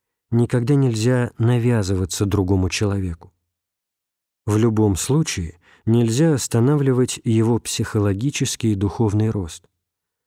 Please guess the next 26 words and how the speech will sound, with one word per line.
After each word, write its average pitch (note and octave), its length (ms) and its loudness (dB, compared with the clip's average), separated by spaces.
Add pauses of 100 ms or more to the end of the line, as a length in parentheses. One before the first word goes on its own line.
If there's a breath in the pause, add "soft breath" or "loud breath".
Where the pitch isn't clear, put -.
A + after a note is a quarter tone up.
(140)
Я D3 220 4
убеждался C#3+ 760 2
в A2+ 60 2
этом C#3 280 0 (220 loud breath)
тысячи - 500 -2
раз. F2+ 340 -8 (1400)
Это B2 240 2
невероятно, A#2+ 840 0 (360 soft breath)
но A2+ 140 2
если D3+ 320 2
человек C3 640 0
нашел A2+ 500 0
путь A2+ 320 -2
самопознания G#2+ 1080 0 (320 soft breath)
и A#2+ 80 2
хотя A#2 300 0
бы A2 100 2
немного A#2 560 2
прошел G2+ 440 -2
по F#2 120 -8
нему, E2+ 300 -6 (680)
ему A#2+ 420 2
уже A2+ 400 0 (100)
никто A#2 380 0
не G2 120 2
помешает. F2+ 680 -4